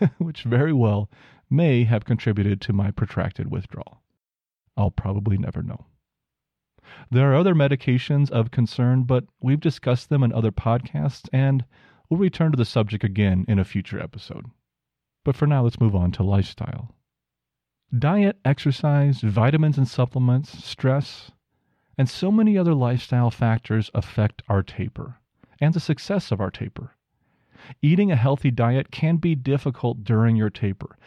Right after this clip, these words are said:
Digestive symptoms can severely limit some people's choices. Exercise can also be difficult. Some people can't even leave their homes for days at a time,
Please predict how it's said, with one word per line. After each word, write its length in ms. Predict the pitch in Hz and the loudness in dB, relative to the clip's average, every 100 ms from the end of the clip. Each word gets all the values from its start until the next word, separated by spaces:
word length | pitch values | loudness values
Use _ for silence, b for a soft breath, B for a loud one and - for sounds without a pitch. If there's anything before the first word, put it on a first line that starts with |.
| B B - | B B -2
Digestive 580 | 127 120 151 - 175 | -2 0 -2 -2 -6
symptoms 440 | - 135 117 127 120 | -4 -4 -2 -2 -2
can 180 | - 117 | -2 -4
severely 600 | - 117 104 131 147 151 | 0 -2 0 0 2 0
limit 380 | 127 107 104 - | 0 0 0 -2
some 320 | - 113 107 | -2 0 0
people's 600 | - - 101 101 98 - _ | -2 -6 -4 -4 -4 -6 _
choices. 760 | - - 92 98 - - - _ _ _ _ _ _ _ _ _ _ B B B _ | -16 -10 -6 -6 -10 -18 -20 _ _ _ _ _ _ _ _ _ _ B B B _
Exercise 560 | 160 180 202 - 131 131 | -2 -2 -4 -2 0 0
can 200 | - 127 | 0 -2
also 320 | 135 180 - | -2 -6 -4
be 120 | 117 101 | -2 -2
difficult. 500 | 95 95 90 107 - | -2 -6 -8 -10 -4
Some 200 | 151 151 | -2 -2
people 280 | 170 - | -2 -4
can't 260 | 139 - 151 | -6 -2 0
even 240 | 143 135 | 0 0
leave 200 | 135 151 | 2 0
their 200 | 143 139 | 0 0
homes 420 | 127 - 151 151 - | -2 0 0 0 -2
for 160 | 127 | -4
days 360 | 110 123 127 120 | 0 2 2 0
at 140 | 117 | -2
a 60 | 120 | -2
time, 600 | - - 143 127 - | -4 -6 -4 -4 -6